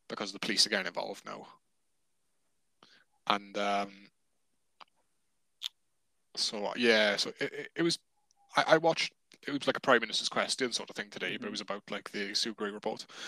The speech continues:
Speaker 1: And, um, it was just saying that he ba-, he basically backlashed everything, whereas before he was saying, "We need to wait until the Sue Gray report comes out."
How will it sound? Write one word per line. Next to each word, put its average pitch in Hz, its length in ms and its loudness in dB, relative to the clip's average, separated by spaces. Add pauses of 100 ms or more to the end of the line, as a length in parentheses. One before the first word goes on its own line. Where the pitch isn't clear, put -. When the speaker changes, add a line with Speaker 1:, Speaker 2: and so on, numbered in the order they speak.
(800)
Speaker 1:
And, 117 280 10
um, 110 520 8 (600)
it 131 100 8
was 120 140 6
just - 180 4
saying 101 360 4
that 101 380 -2 (1000)
he 139 100 2
ba-, 127 240 6
he 147 100 2
basically 107 300 6
backlashed 104 520 6
everything, 110 300 0
whereas 131 260 6
before 113 380 2
he 101 80 -12
was 107 140 0
saying, 107 340 4 (300)
"We 117 120 -4
need 107 120 -2
to 110 80 -8
wait 104 260 -2
until 113 220 -6
the 104 60 0
Sue 107 180 4
Gray 104 200 -2
report 101 360 -4
comes 104 220 -2
out." - 360 -4